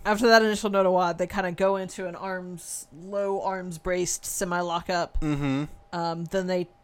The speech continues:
Speaker 1: each kinda let one arm drop, but they have the arms at the ready. They're both kind of trying to find that positioning to go in and, you know, get a thrust or get a
Speaker 2: Mm-hmm.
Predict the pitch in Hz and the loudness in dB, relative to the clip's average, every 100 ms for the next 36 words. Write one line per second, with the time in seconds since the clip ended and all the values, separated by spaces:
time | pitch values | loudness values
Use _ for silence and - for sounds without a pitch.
0 | _ 208 190 - - 180 180 - 185 185 | _ -6 -6 -6 -4 -2 -2 -4 -2 0
1 | 180 175 160 165 170 - _ 175 170 170 | 0 -4 -4 -4 -4 -6 _ -6 -2 -2
2 | 156 151 165 170 165 156 160 165 175 165 | -2 -6 -6 -6 -6 -8 -6 -4 -4 -8
3 | 160 165 175 160 156 - _ _ _ - | -8 -8 -8 -10 -12 -18 _ _ _ -6
4 | 208 175 160 180 175 175 - 165 165 - | -2 -2 0 0 0 -2 -4 -2 -2 -6
5 | 175 170 170 165 165 160 156 143 156 151 | -6 -8 -6 -4 -4 -6 -8 -10 -12 -18
6 | - _ - 160 156 _ 180 220 175 - | -20 _ -10 -10 -10 _ -2 0 0 0
7 | 196 185 170 - 165 170 165 156 170 - | 2 2 2 -4 -2 -4 -4 -6 -8 -14
8 | _ _ 135 139 127 135 | _ _ -8 -6 -4 -6